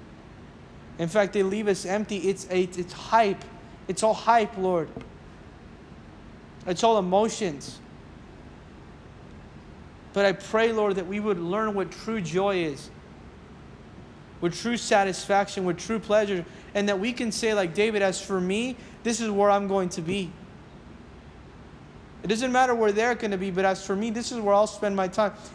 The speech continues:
And I will not compromise that.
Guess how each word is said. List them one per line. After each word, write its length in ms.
And 120
I 220
will 260
not 560
compromise 680
that. 220